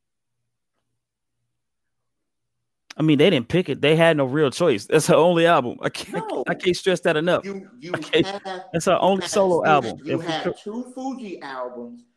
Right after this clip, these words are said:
Speaker 2: and you have Miseducation. Yes, her album, The Miseducation, is a huge album.
Speaker 1: Yeah.
Speaker 2: But to say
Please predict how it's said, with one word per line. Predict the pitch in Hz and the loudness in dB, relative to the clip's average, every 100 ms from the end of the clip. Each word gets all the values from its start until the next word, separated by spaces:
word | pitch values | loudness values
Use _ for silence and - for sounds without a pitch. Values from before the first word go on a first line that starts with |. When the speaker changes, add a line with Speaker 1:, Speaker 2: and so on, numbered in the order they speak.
| _ _ - | _ _ -10
Speaker 2:
and | 180 | -10
you | 175 170 | -10 -14
have | 160 160 147 | -12 -10 -10
Miseducation. | 143 147 147 143 131 123 156 135 117 - _ _ _ _ _ _ _ _ _ _ _ _ _ _ _ _ _ _ _ _ _ | -10 -12 -12 -14 -14 -16 -16 -16 -18 -20 _ _ _ _ _ _ _ _ _ _ _ _ _ _ _ _ _ _ _ _ _
Yes, | 185 202 - - - _ _ _ _ _ _ _ | -4 -4 -6 -16 -20 _ _ _ _ _ _ _
her | - 233 285 - | -6 -4 -2 -6
album, | 190 175 160 160 165 _ _ _ _ _ _ _ _ _ | -14 -14 -14 -16 -18 _ _ _ _ _ _ _ _ _
The | 147 | -12
Miseducation, | 160 175 170 165 151 - 214 208 175 | -12 -14 -12 -14 -14 -16 -16 -14 -16
is | 147 139 | -16 -16
a | 117 | -18
huge | - 208 202 165 170 | -18 -18 -16 -14 -14
album. | 170 208 165 - 85 _ _ _ - | -12 -12 -12 -14 -18 _ _ _ 0
Speaker 1:
Yeah. | 160 131 107 _ _ _ - | 4 4 0 _ _ _ -2
Speaker 2:
But | 165 165 | 0 -2
to | 147 | -10
say | - 180 170 160 143 | -12 -12 -8 -10 -12